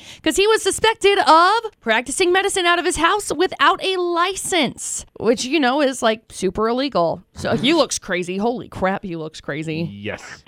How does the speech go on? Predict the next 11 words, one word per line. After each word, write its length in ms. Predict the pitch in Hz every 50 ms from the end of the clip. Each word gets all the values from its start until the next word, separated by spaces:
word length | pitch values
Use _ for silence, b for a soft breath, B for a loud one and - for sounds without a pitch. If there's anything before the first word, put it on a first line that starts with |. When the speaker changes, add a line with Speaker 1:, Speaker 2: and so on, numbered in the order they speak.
| - -
Speaker 1:
Uh, 580 | - 165 190 196 190 185 185 180 180 180 180 - -
apparently 540 | - - - - 262 269 262 262 247 254 269
he 140 | 240 277 269
had 160 | 262 254 240
his 240 | 240 233 226 196 214
medical 360 | 254 262 254 247 269 262 262
license 360 | 269 262 254 247 285 277 240
revoked 420 | 262 262 220 269 302 330 330 -
in 120 | 330 277 277
nineteen 360 | 269 269 254 247 269 285 269
ninety-two. 640 | 254 233 233 208 208 190 - - 339 381 453 453